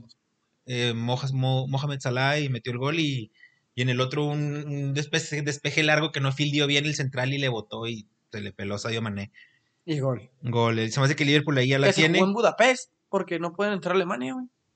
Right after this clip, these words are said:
Speaker 1: Sí,
Speaker 2: Puede
Speaker 1: no se
Speaker 2: ser.
Speaker 1: cambió.
Speaker 3: No, sí, por el covid.
Speaker 1: Ujú.
Speaker 2: Y el día de hoy el Porto le ganó dos uno a la Juventus. El primer gol, el primer gol del Porto es un error her-, horrible de la Juventus, no se
Speaker 3: Que,
Speaker 2: puede
Speaker 3: que
Speaker 2: jugar.
Speaker 3: fue,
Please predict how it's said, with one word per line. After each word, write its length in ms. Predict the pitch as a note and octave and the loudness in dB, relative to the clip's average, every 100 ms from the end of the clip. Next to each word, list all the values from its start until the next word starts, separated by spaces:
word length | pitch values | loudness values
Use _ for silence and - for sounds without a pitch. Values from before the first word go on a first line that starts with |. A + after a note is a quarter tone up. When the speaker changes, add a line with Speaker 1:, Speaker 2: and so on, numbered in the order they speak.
| _ _ _ _ _ - | _ _ _ _ _ -14
Speaker 1:
Sí, 60 | - | -4
Speaker 2:
Puede 140 | A#2+ | -2
Speaker 1:
no 40 | |
se 100 | A#2+ B2 | 0 0
Speaker 2:
ser. 120 | A#2+ | 0
Speaker 1:
cambió. 340 | B2+ B2 B2+ - _ _ | -2 -6 -10 -14 _ _
Speaker 3:
No, 140 | D#3 F3+ | -6 -2
sí, 180 | G#3+ | -2
por 220 | G3+ F3 D#3+ | 0 0 0
el 260 | D#3+ D#3+ | -2 -4
covid. 220 | D#3+ F3 | -4 -4
Speaker 1:
Ujú. 540 | F3 _ - C3+ C3 B2 | -4 _ -16 -12 -12 -4
Speaker 2:
Y 80 | C3+ | 2
el 80 | C#3 | 8
día 140 | D#3 | 10
de 100 | E3 | 10
hoy 240 | F3+ G3+ G3+ | 10 8 6
el 140 | E3 | 4
Porto 260 | E3 E3 F#3+ | 0 0 4
le 80 | |
ganó 300 | E3+ C#3+ D3+ | 6 6 6
dos 240 | E3 F3 - | 4 4 0
uno 140 | F3+ | 0
a 20 | |
la 100 | F#3 F3+ | 2 0
Juventus. 480 | D3 D#3+ E3+ G#3 F3+ | 0 0 0 -4 -2
El 140 | D#3+ | -2
primer 320 | C#3+ C#3+ D3+ E3 | 0 0 0 0
gol, 240 | F#3 F#3+ | 2 0
el 80 | D#3+ | 0
primer 220 | D3+ D3+ | -2 0
gol 140 | D#3+ F#3+ | 0 4
del 180 | G3+ G3 | 2 4
Porto 320 | G3 G3 G3 | 0 4 2
es 260 | G3 - _ _ | 2 -8 _ _
un 220 | C#3 D3 | -10 2
error 240 | E3 E3 E3 | 4 6 6
her-, 160 | F3 C#3 | 6 2
horrible 440 | C3 B2 C3+ C#3 | -2 0 0 4
de 60 | C#3+ | 4
la 80 | C3 | 2
Juventus, 360 | A2+ A2+ A2+ | -2 -4 -2
no 100 | C3 | -2
se 100 | B2+ | 0
Speaker 3:
Que, 40 | A3 | 0
Speaker 2:
puede 140 | C#3 | 4
Speaker 3:
que 100 | G#3 | 4
Speaker 2:
jugar. 180 | G3 A3 | 6 6
Speaker 3:
fue, 120 | A#3 | 6